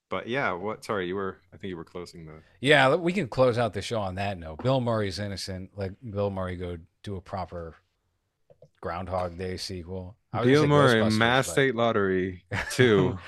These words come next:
Speaker 2: Actually, you
Speaker 1: Uh,
Speaker 2: know what? No, cancel all these famous people so I can afford them.
Speaker 1: <laughs> Yeah, yeah. Let's get Chevy. Let's do a buddy cop movie with
Speaker 2: I
Speaker 1: Chevy
Speaker 2: would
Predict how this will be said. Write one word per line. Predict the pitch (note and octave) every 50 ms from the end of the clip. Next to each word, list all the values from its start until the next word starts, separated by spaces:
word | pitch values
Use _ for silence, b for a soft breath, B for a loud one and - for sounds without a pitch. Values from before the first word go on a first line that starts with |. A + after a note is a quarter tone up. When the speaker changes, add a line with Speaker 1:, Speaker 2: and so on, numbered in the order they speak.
| B B B
Speaker 2:
Actually, | D#3+ G3 F#3 F#3 B3
you | A#3
Speaker 1:
Uh, | A#3+
Speaker 2:
know | B3+
what? | C4 B3 G3+
No, | A3 - A2 -
cancel | - - F#3 A#3 C#4 A3 - G#3+ G#3 F#3
all | E3+ E3 D3+
these | C#3+ C3+ A#2+ -
famous | - C#3+ D3+ E3+ D3+ A#2 -
people | - - G#2 F2 F#2
so | - - G2
I | G#2+ B2+ D3
can | - B2 G2
afford | - - - - A#2+ C3+ C3 G2 -
them. | - - -
Speaker 1:
<laughs> | - G#3+ F3+ - -
Yeah, | A3 G#3 - - G3+ F3 - - F3 C#3 C#3 E3 D#3 E3 D#3+ -
yeah. | E3 B2 A2+
Let's | G#2+ A2+ A#2 A#2
get | D3 C3 -
Chevy. | - - D#3+ C#3+ C#3+ C#3 D3 D3+ C#3+ C#3+ b b b b b b b b -
Let's | B2+ B2+ A#2+ A#2
do | C3 C3 B2
a | A#2
buddy | G#2+ A2+ B2+ B2+ C3+ B2
cop | - C#3 C3 C3+ B2+ - - - _ _ _ -
movie | - A#2+ B2 B2 B2 B2
with | B2 A#2 - A#2
Speaker 2:
I | C3+ A#2+
Speaker 1:
Chevy | A#2+ A#2 A#2
Speaker 2:
would | A#2+